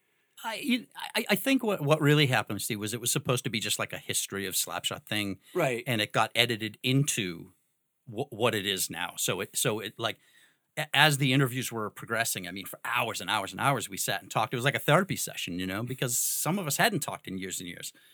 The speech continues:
Speaker 1: Um, and, and the director, uh, just kinda, you know, saw this story kind of, like, building. So,
Speaker 2: Right.
Speaker 1: um, I, I don't know if there was stuff edited out. I don't know if that's, if that's true. But what it became was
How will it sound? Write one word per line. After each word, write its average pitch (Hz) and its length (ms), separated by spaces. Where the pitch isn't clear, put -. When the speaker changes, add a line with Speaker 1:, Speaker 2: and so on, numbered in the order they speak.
Speaker 1:
Um, 107 360
and, 123 180
and 127 240
the 123 320
director, 143 640
uh, 120 260
just - 380
kinda, 131 260
you 147 100
know, 120 60
saw 117 240
this 117 160
story 110 320
kind 107 180
of, 101 80
like, 95 200
building. 101 420
So, - 200
Speaker 2:
Right. 127 280
Speaker 1:
um, 95 500
I, 156 260
I - 60
don't 220 200
know 208 80
if 165 100
there 175 120
was 147 100
stuff - 240
edited 131 380
out. 123 220
I 120 60
don't 117 160
know 113 100
if 107 60
that's, - 320
if 117 120
that's 101 240
true. 123 380
But 117 160
what 131 160
it 117 140
became 117 480
was 95 340